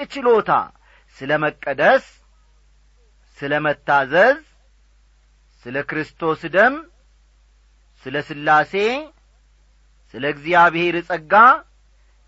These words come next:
ስለ ደህንነት፣ ስለ መለኮታዊ መገለጥ፣ ስለ መለኮታዊ ክብር፣ ስለ እምነትና ስለ ተስፋ ይዳስሳል።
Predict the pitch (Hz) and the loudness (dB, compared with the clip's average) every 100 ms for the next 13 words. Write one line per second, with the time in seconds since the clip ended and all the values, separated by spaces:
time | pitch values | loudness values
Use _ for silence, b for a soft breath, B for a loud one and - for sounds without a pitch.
0 | _ - 139 151 170 175 180 180 196 277 | _ -10 -8 -2 0 0 -4 -2 2 0
1 | - _ _ _ _ _ _ _ _ _ | 0 _ _ _ _ _ _ _ _ _
2 | 117 139 165 175 170 185 180 185 185 180 | -8 -4 -2 -2 -2 2 2 2 -2 -6
3 | 151 185 240 285 _ _ _ _ _ _ | -2 2 2 2 _ _ _ _ _ _
4 | _ _ - 117 147 175 175 180 185 185 | _ _ -14 -8 -2 0 -2 2 4 4
5 | 180 185 185 262 311 311 _ _ _ _ | 2 -2 0 2 0 -6 _ _ _ _
6 | _ _ - 285 320 311 294 269 254 233 | _ _ -4 0 2 0 -2 -2 2 2
7 | 226 _ _ _ _ _ 320 302 277 247 | 2 _ _ _ _ _ -2 0 0 -2
8 | - 214 190 170 156 - 135 117 | 2 4 4 4 0 0 -8 -10